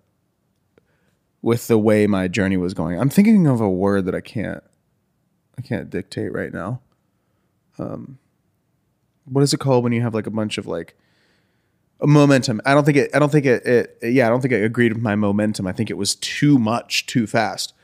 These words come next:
That's, that's my, that's the only thing I can think of. Like, why else wouldn't they have aired such a cool moment? Um, but it was fucking wild, dude. I really wanna see that footage sometime. And yeah, the judges were like,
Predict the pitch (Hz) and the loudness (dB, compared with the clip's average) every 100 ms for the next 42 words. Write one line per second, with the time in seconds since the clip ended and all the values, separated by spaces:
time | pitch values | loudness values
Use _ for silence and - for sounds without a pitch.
0 | _ _ _ _ - 147 - - 143 160 | _ _ _ _ 0 2 0 -4 2 4
1 | 180 - 147 139 127 120 110 - _ 139 | 4 2 2 4 4 2 0 -8 _ 0
2 | 151 147 - 139 135 131 117 110 - 107 | 0 0 2 2 4 2 0 -2 -4 -4
3 | 87 73 104 127 123 123 113 113 - 117 | -4 -4 -2 2 4 4 2 0 0 -4
4 | 110 107 101 - 101 101 98 98 - - | -2 -2 -4 -4 -4 -2 -4 -6 -10 -10
5 | - - 101 92 90 82 - _ _ _ | -8 -4 -4 -4 -10 -12 -16 _ _ _
6 | _ _ - 104 95 92 90 _ _ _ | _ _ -6 -2 -2 -2 -8 _ _ _
7 | _ - 139 135 - - - - - - | _ -6 -2 -2 -4 -10 -16 -20 -18 -18
8 | - _ - - _ _ - 107 123 123 | -20 _ -20 -20 _ _ -6 -2 2 2
9 | 117 - 104 90 - 98 - 101 98 87 | 2 0 -2 -2 -2 -2 -2 -6 -8 -8
10 | 110 _ _ _ _ _ - - _ 135 | -10 _ _ _ _ _ -20 -20 _ 2
11 | 131 123 120 113 _ _ _ _ _ _ | 4 4 0 -4 _ _ _ _ _ _
12 | _ _ _ _ _ - - 123 117 120 | _ _ _ _ _ -8 2 4 4 4
13 | 113 113 113 120 110 101 98 | 4 2 0 2 4 2 0